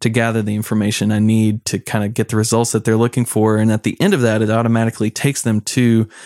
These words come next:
a file upload page. So in one fell swoop, I can get all the information for a mastering project and the mix files directly into Dropbox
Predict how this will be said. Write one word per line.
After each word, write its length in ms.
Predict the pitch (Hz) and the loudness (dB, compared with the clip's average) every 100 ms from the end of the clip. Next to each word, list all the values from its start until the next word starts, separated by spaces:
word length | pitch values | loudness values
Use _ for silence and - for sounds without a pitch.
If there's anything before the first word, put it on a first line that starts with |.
| - - - | -20 -20 -10
a 120 | - 113 | -4 -2
file 340 | - 113 110 | 0 -2 0
upload 440 | 156 190 110 104 - | -2 0 0 -2 0
page. 520 | 110 107 107 113 - _ _ - _ - | 0 2 0 -4 -10 _ _ -20 _ -6
So 600 | - 120 110 110 104 - - | 0 2 2 2 0 -2 0
in 160 | 117 | 2
one 240 | 117 131 127 | 4 2 2
fell 200 | 131 117 | 0 -2
swoop, 440 | - 127 131 120 | -2 0 2 2
I 100 | 117 | -2
can 220 | - 110 | 0 -2
get 380 | 107 110 98 - - | 2 0 0 -4 -2
all 120 | 117 | 0
the 100 | 117 | 2
information 500 | 110 113 107 113 - | 0 0 0 0 -2
for 200 | - 110 | -2 0
a 80 | 107 | 2
mastering 500 | 101 110 110 - 107 | 2 0 0 0 -2
project 680 | - 110 110 110 107 - - - - _ - | 0 -2 0 0 -2 -6 -20 -20 -20 _ -2
and 280 | 127 131 120 | 2 2 2
the 60 | |
mix 400 | 113 123 123 - - | 2 2 0 -8 -8
files 760 | - 123 127 107 104 110 - - - _ _ _ | -4 -2 0 -2 -2 -4 -10 -16 -20 _ _ _
directly 460 | - 117 120 - 110 | 0 2 0 0 0
into 160 | 107 98 | 0 0
Dropbox 840 | 110 110 - 104 104 - - | 0 0 0 -2 -2 -6 -6